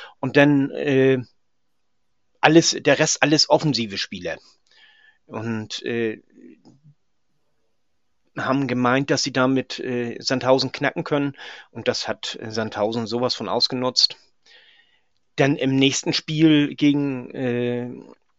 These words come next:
gegen Regensburg war das, glaub ich, ne? Ja, gegen Regensburg, äh, wieder das Gleiche.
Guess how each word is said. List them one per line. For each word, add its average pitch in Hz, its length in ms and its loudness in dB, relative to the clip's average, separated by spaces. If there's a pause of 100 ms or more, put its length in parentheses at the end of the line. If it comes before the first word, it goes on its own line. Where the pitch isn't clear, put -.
(400)
gegen 120 220 -4
Regensburg 156 420 -2
war 165 100 2
das, 160 140 -2
glaub 165 220 2
ich, 160 120 -6
ne? 156 280 -6 (1120)
Ja, 117 160 0
gegen 120 200 -2
Regensburg, 147 800 0 (380)
äh, 143 300 4 (380)
wieder 156 280 8
das 139 220 0
Gleiche. 147 520 6